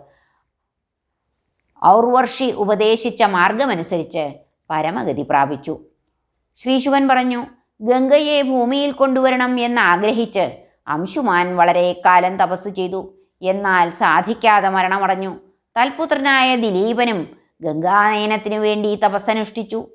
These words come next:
എങ്കിലും ഉദ്ദേശം സാധിക്കാതെ മരിച്ചുപോയി." ദിലീപപുത്രനായ ഭഗീരഥൻ അതേ ഉദ്ദേശത്തോടെ തീവ്ര തപസ്സാചരിച്ചു.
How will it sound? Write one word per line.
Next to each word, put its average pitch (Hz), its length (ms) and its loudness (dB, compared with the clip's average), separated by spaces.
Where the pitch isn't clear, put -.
എങ്കിലും 175 720 -4
ഉദ്ദേശം 165 640 -4
സാധിക്കാതെ 160 680 2
മരിച്ചുപോയി." 165 840 -8
ദിലീപപുത്രനായ 262 1080 0
ഭഗീരഥൻ 175 760 0
അതേ 185 440 -2
ഉദ്ദേശത്തോടെ 190 1080 0
തീവ്ര 190 440 2
തപസ്സാചരിച്ചു. 196 880 -2